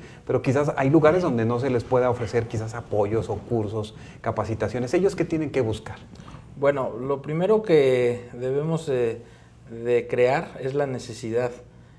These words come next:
Speaker 2: en el estudiante de querer moverse, de querer dejar su zona de confort. Y esto lo hacemos a través de explicarles cuáles son los beneficios de participar en los programas,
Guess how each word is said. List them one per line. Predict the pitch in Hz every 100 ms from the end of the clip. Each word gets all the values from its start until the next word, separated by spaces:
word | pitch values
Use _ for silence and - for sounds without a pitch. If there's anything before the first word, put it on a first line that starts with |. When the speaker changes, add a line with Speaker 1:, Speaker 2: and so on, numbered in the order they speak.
| - 123
Speaker 2:
en | 117
el | 113 110
estudiante | 110 - 113 123 123 139 147 - 110 110
de | 113 110 107 110 110
querer | 113 120 123
moverse, | 123 120 117 - - - - - -
de | 110
querer | 120 123
dejar | 123 127
su | 117
zona | - 123 120
de | 110
confort. | 110 107 113 110 - - - - -
Y | 110 131
esto | 131 151
lo | 135 123 123 120
hacemos | 107 101 139 143 143
a | 123
través | 120 120 139 135 - - - - - - -
de | 113 113 120 123
explicarles | 120 - 127 120 143 143 147 156 - - - -
cuáles | - 135 135
son | 139
los | 139
beneficios | 127 120 117 127 135
de | 123
participar | 117 113 110 113 113 123
en | 123
los | 113
programas, | 113 113 120 117